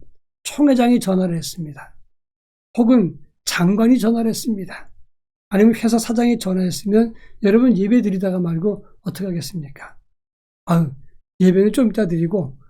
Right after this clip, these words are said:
장관님 전화부터 받고 총회장님 전화부터 받아야지." 이렇게 하지 않겠습니까? 그런데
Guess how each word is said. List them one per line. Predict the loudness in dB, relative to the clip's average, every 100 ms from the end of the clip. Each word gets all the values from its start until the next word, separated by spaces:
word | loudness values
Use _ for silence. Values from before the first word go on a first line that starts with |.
| -20 _
장관님 | -2 0 2 2
전화부터 | 2 2 0 -4 -8
받고 | -10 -8 -8 -8 -14 -20 -6
총회장님 | 0 4 4 2
전화부터 | 0 -4 -6 -10
받아야지." | -10 -18 -16 -8 -6 -8 -16 -20 _ 0
이렇게 | 0 0 -4
하지 | -4 -6
않겠습니까? | -6 -8 -6 -6 -6 -14 -20 -20 _ _ _ _ _
그런데 | -2 4 6 6 2